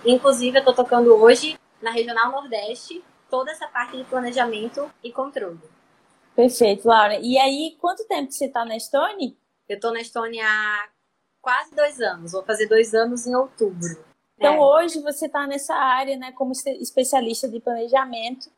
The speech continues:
Speaker 2: né, e controle. E hoje, qual que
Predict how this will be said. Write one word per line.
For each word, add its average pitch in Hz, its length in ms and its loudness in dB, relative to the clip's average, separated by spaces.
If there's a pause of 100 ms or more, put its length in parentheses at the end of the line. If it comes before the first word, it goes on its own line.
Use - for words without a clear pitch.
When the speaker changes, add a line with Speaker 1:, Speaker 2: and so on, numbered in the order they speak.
(320)
Speaker 2:
né, 220 220 -2
e 233 80 -2
controle. 254 800 -4 (180)
E 262 160 -10 (120)
hoje, 330 340 4
qual 349 300 0
que 381 120 -6